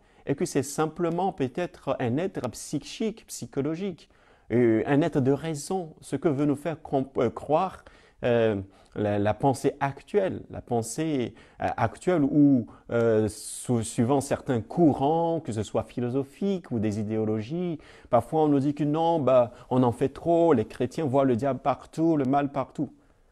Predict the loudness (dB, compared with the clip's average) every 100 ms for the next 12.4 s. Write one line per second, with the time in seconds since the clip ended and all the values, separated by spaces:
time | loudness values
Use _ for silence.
0 | _ _ -8 0 2 2 2 0 -2 -4
1 | -4 -4 -4 -4 -4 -4 -4 -2 -2 -2
2 | -2 0 0 2 0 0 -2 -4 -4 -4
3 | -4 -4 _ _ _ _ _ -2 2 2
4 | 2 2 2 2 -2 0 0 0 0 -2
5 | -4 -2 0 0 0 -2 0 2 4 4
6 | 2 2 4 4 2 -8 -10 -6 -4 -2
7 | -2 -4 -4 -2 0 0 -6 -20 _ _
8 | -4 0 0 -2 -4 -8 -12 -10 -6 -4
9 | -2 -2 -4 -12 _ _ _ _ _ -8
10 | -6 -6 -2 -2 0 -2 -4 -2 -4 -4
11 | -8 -6 -4 -4 -6 _ _ _ _ _
12 | _ -2 -2 -4